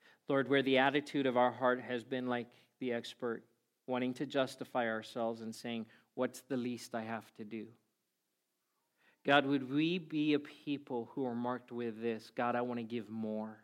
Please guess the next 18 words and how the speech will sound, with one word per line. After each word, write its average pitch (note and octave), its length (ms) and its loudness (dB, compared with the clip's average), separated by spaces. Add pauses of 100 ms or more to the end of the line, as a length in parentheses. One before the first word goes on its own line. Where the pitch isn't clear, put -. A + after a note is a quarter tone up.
(1200)
I B2+ 80 0
want B2+ 160 0
to B2 80 -2
love A#2+ 420 0
more. A#2 260 0
I A#2 120 0
want B2 180 -4
to A#2+ 60 -6
reach A#2 600 -8 (460)
more." A2+ 540 -6 (4000)
Give D3 140 4
us D3 100 4
some C3+ 160 -6
practical C3+ 600 -2
ways B2+ 240 -2
this, B2 200 -8
Lord, C3 220 -4
would, B2+ 140 -6